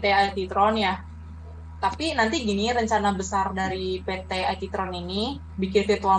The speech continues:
mall ini sebenarnya bukan hanya bikin mall virtual. After launching dua puluh tiga Januari dua ribu dua tiga, kita akan I P O di Bursa Efek Indonesia di tahun yang sama. Jadi mungkin kalau di sini ada yang mengikuti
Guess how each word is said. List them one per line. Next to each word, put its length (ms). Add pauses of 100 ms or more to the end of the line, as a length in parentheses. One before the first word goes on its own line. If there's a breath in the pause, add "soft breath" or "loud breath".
mall 160
ini 240
sebenarnya 400
bukan 240
hanya 240
bikin 240
mall 160
virtual. 640 (240 loud breath)
After 400
launching 560
dua 240
puluh 160
tiga 160
Januari 320
dua 160
ribu 240
dua 160
tiga, 240
kita 400
akan 240 (160)
I 160
P 160
O 240
di 160
Bursa 240
Efek 320
Indonesia 400
di 80
tahun 320
yang 40
sama. 520 (480 loud breath)
Jadi 160
mungkin 400
kalau 480
di 80
sini 240
ada 160
yang 80
mengikuti 720